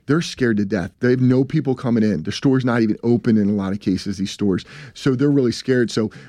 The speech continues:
really finding out about financial assistance and programs, that's really what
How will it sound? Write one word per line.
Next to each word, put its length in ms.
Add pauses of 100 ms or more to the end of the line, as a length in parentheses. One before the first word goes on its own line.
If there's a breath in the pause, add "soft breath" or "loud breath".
really 340
finding 400
out 140
about 200
financial 440
assistance 500
and 140
programs, 540
that's 240
really 420
what 240